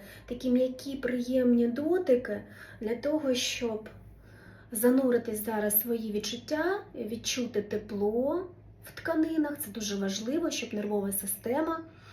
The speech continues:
адаптувалась та відчула, що з нею взагалі відбувалось. Відчуйте тепло і до зустрічі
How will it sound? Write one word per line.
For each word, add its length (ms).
адаптувалась 840
та 160
відчула, 460
що 340
з 80
нею 320
взагалі 720
відбувалось. 720
Відчуйте 420
тепло 680
і 120
до 200
зустрічі 720